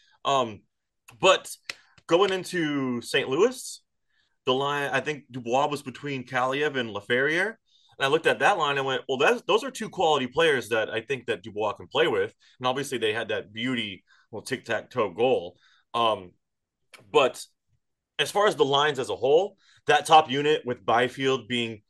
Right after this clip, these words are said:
super competent and confident is an absolute unit. That line, it really can't, even the, on the first, I think it was the first goal, Byfield's entry into the zone on the power play, he made a quick stop on a dime just to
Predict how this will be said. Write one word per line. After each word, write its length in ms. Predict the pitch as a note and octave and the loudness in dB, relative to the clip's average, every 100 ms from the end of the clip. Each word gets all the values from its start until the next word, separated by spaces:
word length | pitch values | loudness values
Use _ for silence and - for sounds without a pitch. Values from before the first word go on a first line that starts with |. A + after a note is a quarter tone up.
| _ | _
super 380 | - D#3+ C3 A#2+ | -8 -4 -2 -2
competent 580 | - B2+ B2 A#2+ A#2+ - | -2 -4 -2 -2 -2 -2
and 280 | B2 A#2+ A#2 | -4 -4 -4
confident 500 | A#2 A#2+ C3 C3+ - _ _ - | -4 -4 -4 -6 -8 _ _ 0
is 260 | B2+ A2+ - - | 0 0 -6 -6
an 80 | A#2+ | -2
absolute 640 | A#2 A2+ B2 A2+ A2+ G#2 _ _ | -2 -4 -4 -2 -4 -6 _ _
unit. 580 | G2 G#2+ A2 F2 - - - F2 | -14 -10 -8 -10 -12 -20 -20 -4
That 200 | A2+ B2 | -2 0
line, 280 | B2 A#2+ A#2 | -2 -4 -4
it 100 | A2 | -10
really 260 | G#2+ A#2 | -8 -8
can't, 240 | A#2 C3 - - - - | -6 -8 -8 -16 -16 -6
even 420 | G3+ A3+ A3 D3 | 4 6 4 2
the, 420 | C#3+ B2+ - - - G2 | 6 6 6 2 -2 -4
on 100 | C#3 | -4
the 80 | |
first, 320 | C3 A3 A3+ - _ _ | 0 0 0 -6 _ _
I 80 | B2+ | -4
think 120 | F#3 | -2
it 40 | |
was 100 | F3 | -2
the 100 | B2+ | -4
first 260 | A#2+ A#2 - | -2 -2 0
goal, 240 | F#2 D2+ - _ _ _ _ - A2 | -4 -4 -10 _ _ _ _ -14 2
Byfield's 480 | D3 E3 G3+ D#3+ - | 2 4 2 0 0
entry 540 | D#3 F#3 - A#2+ F#2+ F2+ _ - | -2 -2 -2 -6 -6 -10 _ -10
into 160 | C#3 B2 | -10 -6
the 120 | A#2+ | -4
zone 240 | A#2 C#3+ | 0 2
on 80 | B2+ | 0
the 40 | |
power 260 | G2+ B2 C3+ | -2 0 0
play, 120 | G#2+ | 0
he 80 | A#2 | -2
made 120 | A#2 | -4
a 80 | G2 | -6
quick 260 | - - A#3 | -6 0 0
stop 360 | - E3 D#3 D#3 | 0 0 2 2
on 80 | |
a 60 | C3 | -2
dime 420 | A#2 B2 A2 G#2+ G#2+ _ _ _ | 0 0 -2 -4 -14 _ _ _
just 220 | B2+ B2+ | -10 -8
to 140 | B2+ | -6